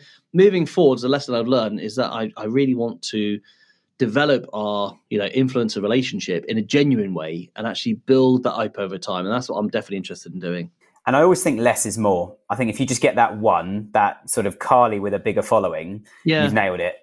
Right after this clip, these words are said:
Speaker 2: And that will probably bring you a lot more fruit than five hundred small ones, which would be a nightmare to manage. And, you know, you just need one of them to go wrong and they all stop working with you. And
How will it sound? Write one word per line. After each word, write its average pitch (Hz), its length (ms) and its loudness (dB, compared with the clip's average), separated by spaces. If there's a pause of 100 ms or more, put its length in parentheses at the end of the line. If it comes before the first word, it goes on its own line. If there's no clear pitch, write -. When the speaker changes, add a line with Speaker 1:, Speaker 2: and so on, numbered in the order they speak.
(120)
Speaker 2:
And 117 120 2
that 123 140 2
will 113 60 -6
probably 123 180 -2
bring 110 180 0
you 107 60 2
a - 20 0
lot 110 160 2
more 104 120 0
fruit 101 360 -2
than 95 260 -4
five 101 340 0
hundred 98 420 -4
small 104 300 0
ones, 92 320 0
which 92 160 -12
would 92 80 -8
be 98 80 -2
a 95 60 0
nightmare 101 520 -2
to - 100 -10
manage. 87 600 -6
And, 87 220 -6 (100)
you 113 100 0
know, 101 80 0
you 95 100 0
just 107 140 -6
need 110 80 0
one 107 200 2
of 101 40 -4
them 95 140 -8
to - 80 -16
go 95 120 2
wrong 95 360 2
and 92 80 -4
they 95 80 2
all 95 120 0
stop - 200 -4
working 95 340 -2
with 92 180 -4
you. 90 380 -2
And 87 300 -2